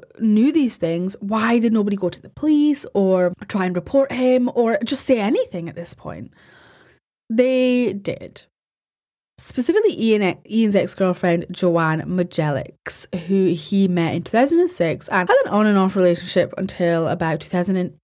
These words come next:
eight. Joanne went as far as to contact the police with allegations against Ian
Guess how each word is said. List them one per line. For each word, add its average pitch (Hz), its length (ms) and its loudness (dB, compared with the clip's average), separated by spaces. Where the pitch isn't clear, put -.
eight. 160 300 -6
Joanne 285 640 2
went 190 240 2
as 196 140 0
far 175 580 2
as 180 200 -2
to 196 160 0
contact 277 340 0
the 339 60 4
police 202 260 0
with 202 140 0
allegations 180 600 0
against 170 380 -2
Ian 170 420 0